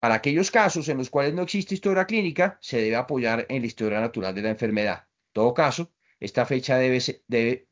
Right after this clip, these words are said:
estar argumentada por el calificador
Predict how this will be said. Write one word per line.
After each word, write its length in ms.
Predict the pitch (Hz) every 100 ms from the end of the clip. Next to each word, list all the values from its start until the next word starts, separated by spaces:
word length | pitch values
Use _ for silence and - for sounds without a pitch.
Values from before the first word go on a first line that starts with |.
| _ _ _
estar 500 | - 117 127 113 110 _ _ _ _
argumentada 640 | - 131 131 120 110 113 110
por 160 | 143
el 160 | 127 135
calificador 800 | 135 127 139 135 120 117 127 -